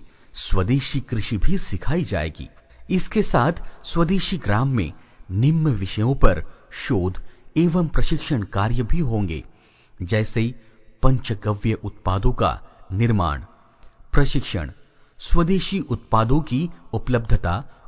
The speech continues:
और प्रशिक्षण, स्वदेशी ज्ञान विज्ञान के प्रचार प्रसार के लिए केंद्र की स्थापना, स्वदेशी शिक्षा के अंतर्गत रोजगार परक शिक्षा और गुरुकुल प्रणाली से राजू भाई द्वारा निर्धारित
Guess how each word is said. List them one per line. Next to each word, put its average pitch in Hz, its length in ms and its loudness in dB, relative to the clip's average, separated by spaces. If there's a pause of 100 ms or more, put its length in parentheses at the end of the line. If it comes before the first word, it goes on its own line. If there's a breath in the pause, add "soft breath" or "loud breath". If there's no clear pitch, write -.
और 151 240 6
प्रशिक्षण, - 540 6 (380)
स्वदेशी 175 640 2 (120)
ज्ञान 117 320 0
विज्ञान 101 500 -4 (100)
के 113 100 -4
प्रचार 104 500 -2
प्रसार 98 440 -2
के 92 180 -6
लिए 98 340 -2 (640 soft breath)
केंद्र 180 320 2
की 113 160 -2
स्थापना, 98 640 -4 (640 soft breath)
स्वदेशी 190 560 6
शिक्षा - 380 -4
के 147 160 -4
अंतर्गत 104 640 -4 (380 soft breath)
रोजगार 147 720 0
परक 131 340 6
शिक्षा 95 520 -6 (320 soft breath)
और 160 240 4
गुरुकुल 131 500 2
प्रणाली 107 480 4
से 78 300 -4 (420 soft breath)
राजू 101 440 0 (100)
भाई 101 220 0
द्वारा 98 380 -2
निर्धारित 82 600 -2